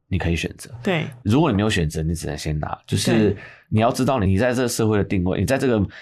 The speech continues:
Speaker 1: 募资圈的定位到底你募到募不到，对，要意识到这些问题。
Speaker 2: 是。
Speaker 1: 对，通常新创团队在很难去银行借钱，
Speaker 2: 是。
Speaker 1: 但是你个人是不是可以用你信用借点钱？好，
Speaker 2: 对。
Speaker 1: 这我觉得你就必须试一下。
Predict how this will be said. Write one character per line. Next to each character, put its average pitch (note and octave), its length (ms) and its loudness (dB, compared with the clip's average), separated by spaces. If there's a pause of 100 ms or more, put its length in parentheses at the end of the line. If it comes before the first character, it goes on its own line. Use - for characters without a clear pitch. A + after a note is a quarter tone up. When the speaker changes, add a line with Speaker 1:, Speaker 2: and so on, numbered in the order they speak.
(180)
Speaker 1:
募 A#2+ 200 4
资 A2 300 0
圈 G#2+ 200 0
的 G2+ 120 4
定 F#2+ 240 0
位 F#2+ 180 2
到 F2+ 260 0
底 G#1 340 -6 (400)
你 E2+ 140 -2
募 F#2 180 4
到 F2 140 2
募 E2 140 -2
不 - 100 -8
到， - 380 -6
对， F#2+ 140 2
要 - 280 2
意 A#2+ 140 2
识 G#2 180 0
到 F2+ 140 2
这 E2 80 -2
些 E2 100 2
问 D#2 280 -2
题。 - 220 -14
Speaker 2:
是。 F3+ 340 -2 (100)
Speaker 1:
对， - 120 -2 (160)
通 F#3 200 2
常 C3 180 2
新 B2+ 140 2
创 C3 100 0
团 G2+ 200 2
队 G#2 220 0
在 - 200 -6
很 E2 100 0
难 E2 340 -2
去 G#2 180 0
银 F2 120 0
行 E2 80 0
借 E2 160 0
钱， - 260 -8 (280)
Speaker 2:
是。 G3 180 0
Speaker 1:
但 E3+ 80 4
是 G3 80 6
你 B2 100 4
个 D3 220 2
人 A2 80 2
是 A#2+ 100 0
不 A2 60 2
是 - 20 -2
可 G#2 120 2
以 E2 80 2
用 G2+ 140 0
你 E2+ 100 -2
信 G2 180 0
用 F#2 100 2
借 F#2+ 140 0
点 C2 160 -2
钱？ - 180 -4 (200)
好， - 160 -8
Speaker 2:
对。 F#3+ 120 0
Speaker 1:
这 G#3+ 80 4
我 - 120 2
觉 - 120 -4
得 - 160 -6 (220)
你 - 100 -6
就 F#2+ 80 -2
必 F2 160 0
须 E2 120 0
试 - 200 -2
一 - 80 -2
下。 - 240 -4